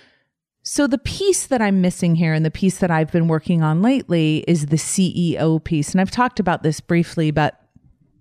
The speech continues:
I really want to hire a C E O for my company. And the reason why I want to do that is because a C E O runs the company and manages the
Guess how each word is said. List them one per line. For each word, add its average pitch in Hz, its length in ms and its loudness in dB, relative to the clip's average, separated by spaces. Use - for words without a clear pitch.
I 208 60 2
really 208 260 2
want 180 200 0
to 156 40 2
hire 156 320 2
a 143 80 2
C - 200 -6
E 147 60 2
O 135 120 2
for - 160 -6
my 147 120 0
company. 151 640 -2
And 196 200 0
the 196 80 2
reason 277 360 -2
why 202 200 2
I 180 40 0
want 165 220 0
to 151 80 2
do 160 240 2
that 139 320 0
is 165 180 0
because 180 540 0
a 185 60 0
C - 280 -2
E - 220 -4
O 156 420 0
runs 156 680 0
the 151 100 -2
company 135 540 0
and 151 200 0
manages 165 640 0
the 151 140 -2